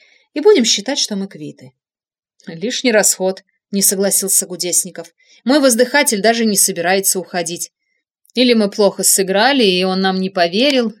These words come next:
или он рассчитывает отбить меня у тебя».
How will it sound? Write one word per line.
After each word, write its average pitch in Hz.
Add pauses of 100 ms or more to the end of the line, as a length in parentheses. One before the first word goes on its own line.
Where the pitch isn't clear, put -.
(180)
или 262
он 320
рассчитывает 254
отбить 185
меня 190
у 226
тебя». 151